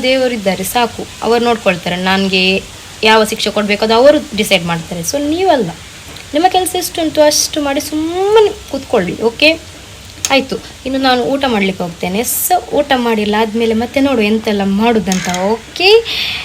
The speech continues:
ಗಾಯ್ಸ್, ಬನ್ನಿ ಬನ್ನಿ. ಊಟ ಮಾಡಿ ಆದ್ಮೇಲೆ ಸ್ವಲ್ಪ ಹೊಟ್ಟೆ ತಣ್ಣಗೆ ಮಾಡ್ಲಿಕ್ಕೆ ನಾನು ಚಾಕೋಬಾರ್ ಐಸ್ ಕ್ರೀಮ್ ತಿಂದೆ ಗಾಯ್ಸ್.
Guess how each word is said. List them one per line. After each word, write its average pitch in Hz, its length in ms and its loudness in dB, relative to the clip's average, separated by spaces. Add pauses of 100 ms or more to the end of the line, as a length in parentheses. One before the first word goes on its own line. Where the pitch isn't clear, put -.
(160)
ಗಾಯ್ಸ್, 240 720 -4
ಬನ್ನಿ 427 240 8
ಬನ್ನಿ. 262 680 0 (1040)
ಊಟ 233 220 6
ಮಾಡಿ 214 280 8
ಆದ್ಮೇಲೆ 311 560 10
ಸ್ವಲ್ಪ 208 260 6
ಹೊಟ್ಟೆ 220 380 8
ತಣ್ಣಗೆ 311 600 10
ಮಾಡ್ಲಿಕ್ಕೆ 226 480 8
ನಾನು 202 300 8
ಚಾಕೋಬಾರ್ 392 600 10
ಐಸ್ 359 100 6
ಕ್ರೀಮ್ 349 220 10
ತಿಂದೆ 330 300 10
ಗಾಯ್ಸ್. 302 840 8